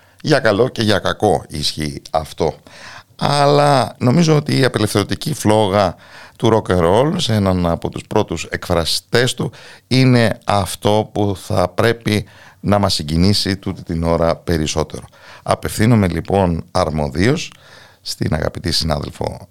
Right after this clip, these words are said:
συνάδελφο Λαμπρινή Θωμά για τα περαιτέρω σχετικά με τον Τζέρι Λι Λιούις. Καλό απόγευμα από το Ράδιο Μέρα.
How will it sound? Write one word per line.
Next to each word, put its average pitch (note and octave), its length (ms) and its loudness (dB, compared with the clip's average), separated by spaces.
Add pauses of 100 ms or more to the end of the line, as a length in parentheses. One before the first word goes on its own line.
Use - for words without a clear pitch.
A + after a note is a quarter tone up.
(140)
συνάδελφο D2+ 680 -6
Λαμπρινή D2 560 -4
Θωμά F2 520 0
για F#2+ 300 -2
τα - 160 -4
περαιτέρω E2+ 600 0
σχετικά - 500 -4
με D2+ 120 -4
τον D2+ 160 -6
Τζέρι C#2+ 260 -4
Λι C#2 160 -6
Λιούις. C#2 400 -6
Καλό F#2+ 300 -2
απόγευμα G#2 460 0
από G2+ 120 -4
το F2 100 -2
Ράδιο - 240 -4
Μέρα. - 260 -8